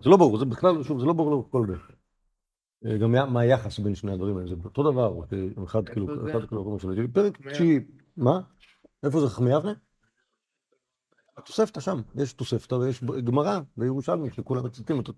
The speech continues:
Speaker 1: זו ברייתא ארוכה מאוד, כל אחד יש לו טענות, "רגע, מה יקרה אם ההיא תתחתן עם אח של ההוא שנאסרה עליו?"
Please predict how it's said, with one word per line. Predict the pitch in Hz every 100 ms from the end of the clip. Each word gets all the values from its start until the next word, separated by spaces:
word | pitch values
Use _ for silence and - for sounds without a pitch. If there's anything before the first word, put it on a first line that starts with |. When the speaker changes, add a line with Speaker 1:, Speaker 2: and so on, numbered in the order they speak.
| -
Speaker 1:
זו | 107
ברייתא | 131 139
ארוכה | 127 110 151
מאוד, | 147 123 - - - -
כל | 156 160
אחד | 156 143
יש | 131 139
לו |
טענות, | 120 135 131 165 127
"רגע, | 160 123 - -
מה | 147 196
יקרה | 160 165 190 156 151 - -
אם | 139 131
ההיא | 151 202 175 139 -
תתחתן | 135 127 123 196 151
עם | 147
אח | 190
של | - 160
ההוא | 165
שנאסרה | 151 139 120 143 123
עליו?" | 101